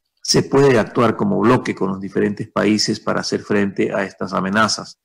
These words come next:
Sin embargo, como país, en, en, eh, podemos inmediatamente, soberanamente, eh, trabajar para la ampliación de la actual reserva marina o la declaratoria de una nueva área marina circundante a la actual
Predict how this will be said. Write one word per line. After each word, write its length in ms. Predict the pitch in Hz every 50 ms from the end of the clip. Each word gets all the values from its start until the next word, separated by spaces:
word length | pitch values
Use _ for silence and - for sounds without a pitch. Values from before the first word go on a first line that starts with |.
| _ _ _ _ _ _ -
Sin 200 | - - 113 110
embargo, 440 | 113 113 113 113 117 117 117 113 110
como 300 | - 107 107 104 - -
país, 600 | 104 104 113 127 127 117 - - - - - -
en, 200 | - 113 101 98 98
en, 360 | - - - 107 98 95 - -
eh, 260 | - 98 90 90 90 - - - - _ _ _ -
podemos 480 | - 98 101 104 110 107 104 - -
inmediatamente, 1120 | - 117 113 110 107 104 107 110 110 110 - 127 110 107 104 101 95 - 127 117 - - _ _ _ _ _
soberanamente, 1160 | - - - 123 110 107 101 - 110 113 117 113 107 104 101 98 98 95 - 113 120 120 _ _ _ _ _ _
eh, 520 | - - 104 101 95 95 92 92 - - _ -
trabajar 760 | - 113 107 104 98 - - - 113 110 - - - - _ _ _ _
para 280 | - 107 107 107 110 110
la 380 | 104 101 101 101 104 - - -
ampliación 1040 | - 117 110 104 90 - - 110 104 95 - - - 147 143 143 143 143 139 131
de 80 | 117 107
la 100 | 98 95
actual 340 | 90 - - 107 110 104 95
reserva 420 | 95 101 92 - - 107 104 104
marina 500 | 98 98 98 107 110 110 110 110 113 - -
o 120 | - 113
la 140 | 104 101 98
declaratoria 720 | 98 95 - - 107 101 98 98 90 - 113 110 110 107
de 80 | 104 104
una 160 | 101 101 98
nueva 340 | 98 107 110 110 107 101 104
área 180 | 101 104 104
marina 320 | 101 101 101 101 107 107 107
circundante 640 | - - - - - - 98 98 107 107 110 - 113
a 40 | 107
la 80 | 101
actual 460 | 101 - _ - 107 107 107 107 110